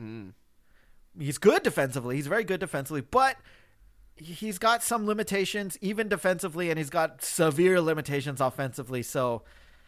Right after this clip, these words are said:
Speaker 2: I don't know, man. I just, I don't know.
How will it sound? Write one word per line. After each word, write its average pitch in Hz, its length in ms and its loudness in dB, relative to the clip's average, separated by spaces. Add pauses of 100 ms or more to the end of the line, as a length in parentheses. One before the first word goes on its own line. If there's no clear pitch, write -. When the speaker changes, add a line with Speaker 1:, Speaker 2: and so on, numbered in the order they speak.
(500)
Speaker 2:
I 160 100 0
don't 156 140 -2
know, 123 140 0
man. 98 280 -8 (320)
I 131 80 -4
just, 147 320 -6 (920)
I 107 140 -6
don't 92 140 -10
know. - 100 -16